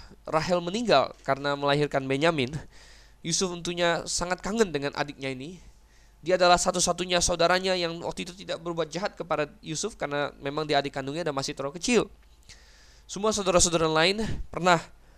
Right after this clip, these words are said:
bentrok dengan Yusuf, tentu dia sangat rindu dengan adiknya Benyamin. Tetapi Yusuf tidak bisa tahu apa yang terjadi dengan Benyamin. Dia tahu bahwa informasi yang diberikan oleh sepuluh kakaknya tentang dirinya salah, ya.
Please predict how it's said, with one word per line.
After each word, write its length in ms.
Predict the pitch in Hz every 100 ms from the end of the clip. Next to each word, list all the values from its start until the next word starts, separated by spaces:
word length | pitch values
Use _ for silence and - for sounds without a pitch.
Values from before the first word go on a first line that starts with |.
| - - - - - - 131
bentrok 360 | 147 160 185
dengan 240 | 147 143 139
Yusuf, 400 | 139 208 240 -
tentu 240 | 175 202
dia 200 | 151 139
sangat 320 | 139 147 135 143
rindu 240 | 160 151
dengan 240 | 131 131
adiknya 320 | - 135 139 127
Benyamin. 480 | 127 131 127 107 - - - _ - _ - _ - - _ _ - - - -
Tetapi 320 | 160 170 202
Yusuf 160 | 202
tidak 240 | 208 175 170 151
bisa 240 | 180 175 175
tahu 320 | 240 175 - - - -
apa 160 | 127 139
yang 60 | 135
terjadi 240 | 139 139 135
dengan 160 | 127
Benyamin. 400 | 127 123 113 104 - - - - - - - _ - 131
Dia 80 |
tahu 240 | 151 185 180
bahwa 240 | 139 139
informasi 640 | 139 139 139 139 - 147 131
yang 160 | 131
diberikan 400 | 131 139 151 156
oleh 240 | 135 131 131 - - - _ _
sepuluh 320 | - - 139
kakaknya 400 | 139 135 135 135
tentang 240 | 139 135 131
dirinya 320 | 131 139 165
salah, 320 | 240 254 185 -
ya. 80 | 143